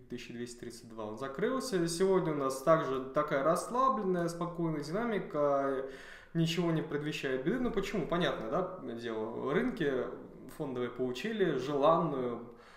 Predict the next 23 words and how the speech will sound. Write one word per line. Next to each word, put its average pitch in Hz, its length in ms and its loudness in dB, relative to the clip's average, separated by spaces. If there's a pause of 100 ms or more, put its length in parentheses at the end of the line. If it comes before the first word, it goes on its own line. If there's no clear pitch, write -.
(320)
самую, 180 600 4
что 160 160 -4
ни 151 40 -6
на 147 100 -4
есть, 165 200 0
благоприятную 139 640 -2
комбинацию 123 680 -4
из 110 200 -10
экономических 107 600 -10
условий. 107 320 -12
Низкие 151 400 -2
ставки - 400 -4
Ф - 100 -12
Р 139 100 -2
С, 226 360 2
то - 120 -6
есть 139 120 -4
дешёвая 143 400 -2
ликвидность, 123 640 -6
гарантии, 139 480 4
что 120 180 -8
она 120 120 -4
продолжится 123 880 -4